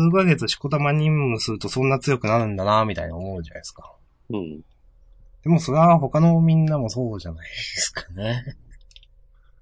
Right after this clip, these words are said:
Speaker 2: そうだよね。
Speaker 1: うん。なんかこれが、例えばその、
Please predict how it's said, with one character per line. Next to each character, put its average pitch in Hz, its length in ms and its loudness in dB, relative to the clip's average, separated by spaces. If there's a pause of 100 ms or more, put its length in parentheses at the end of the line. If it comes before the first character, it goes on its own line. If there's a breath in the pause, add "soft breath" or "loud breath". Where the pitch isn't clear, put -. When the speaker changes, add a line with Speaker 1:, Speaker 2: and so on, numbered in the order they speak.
(1120 soft breath)
Speaker 2:
そ 98 540 -4
う - 120 -10
だ 69 140 -6
よ 65 220 -12
ね。 120 580 4
Speaker 1:
う - 920 -12
ん。 - 20 2
な 277 60 8
ん - 40 -2
か 180 100 0
こ 170 160 0
れ 233 140 2
が、 311 180 4
例 175 300 4
え 202 40 4
ば 165 200 6
そ 151 80 0
の、 113 260 -2